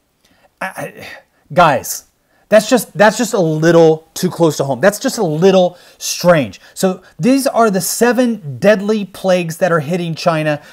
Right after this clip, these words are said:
For those of you that are just now joining us, um, I talked about the floods that are just pounding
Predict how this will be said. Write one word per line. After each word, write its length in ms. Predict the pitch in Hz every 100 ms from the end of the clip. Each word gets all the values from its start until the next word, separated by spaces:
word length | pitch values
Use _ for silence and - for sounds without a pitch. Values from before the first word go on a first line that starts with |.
| -
For 120 | 190
those 240 | 214 247
of 100 | 214
you 140 | 196 220
that 120 | 185
are 120 | 165
just 400 | 127 175 226 220
now 180 | 208 190
joining 460 | 143 160 170 165 156
us, 260 | 151 - - - _
um, 280 | 165 165 175 -
I 100 | 160
talked 320 | 196 202 185
about 300 | 180 170 151
the 60 |
floods 760 | 147 - 156 139 98 90 - - _ _ _ _ -
that 160 | 165
are 220 | 156 143 -
just 320 | 196 196 -
pounding 760 | - - 180 196 202 190 185